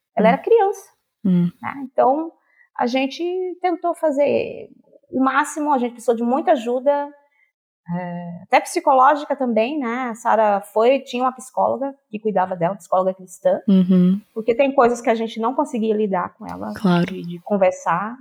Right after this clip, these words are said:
Speaker 1: Então, foi, foi muito bom, foi, foi bênção de Deus a gente ter essas ajudas.
Speaker 2: Hum, que bom. É, eu, eu acho importan-, tantas coisas importantes que você tocou, e uma das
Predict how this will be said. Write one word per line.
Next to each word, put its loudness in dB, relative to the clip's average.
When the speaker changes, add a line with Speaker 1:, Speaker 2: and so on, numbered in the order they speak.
Speaker 1:
Então, -4
foi, -2
foi 0
muito 2
bom, 2
foi, 0
foi 2
bênção 4
de 2
Deus 4
a 2
gente -6
ter 0
essas -4
ajudas. -8
Speaker 2:
Hum, 4
que -2
bom. 2
É, 4
eu, 4
eu 4
acho 4
importan-, 4
tantas 2
coisas 6
importantes 4
que 0
você 4
tocou, 2
e 6
uma 6
das 4